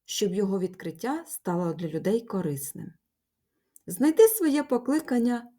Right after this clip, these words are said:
значить виявити себе у праці, яка найкраще відповідала б складові душі, нахилам, здібностям.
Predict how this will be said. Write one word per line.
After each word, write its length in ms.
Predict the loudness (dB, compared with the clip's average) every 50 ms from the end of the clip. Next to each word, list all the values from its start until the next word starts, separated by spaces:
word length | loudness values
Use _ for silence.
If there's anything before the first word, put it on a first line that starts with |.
| _ _ _ _ _ _ _ _ _ _ _ -10
значить 600 | -6 -4 0 0 0 0 2 0 -2 -2 -4 -12 -10
виявити 680 | -6 -4 -2 0 2 4 4 4 2 2 0 -2 -4 -4
себе 380 | -4 -4 -4 -4 -2 -4 -4 -4 -4
у 80 | -8
праці, 720 | -8 -6 -6 -4 -4 -4 -4 -6 -8 -12 -14 -14 -14 -16 -18 _ _ _ _ _ _ _ _ _ _ _ _ 0
яка 280 | 0 2 2 2 2 4
найкраще 640 | 4 4 2 0 0 2 2 2 0 0 0 0
відповідала 640 | 0 0 0 -2 0 0 0 2 2 2 2 2 0
б 80 | -2
складові 640 | -4 -8 -6 -4 -2 0 0 0 0 0 0 0 0
душі, 580 | 0 0 0 0 0 -2 -2 -2 -4 -4 -6 -12 _ _ _ _ _ _ _ _ _ _ _ _ _ _ -6
нахилам, 680 | -2 -2 0 0 0 -2 -4 -4 -4 -2 -2 -2 -4 -6 -10 _ _ _ _ _ _ _ _ _ _ _ -16
здібностям. 920 | -14 -14 -10 -6 -4 -4 -4 -4 -6 -8 -8 -10 -12 -14 -12 -14 -14 -14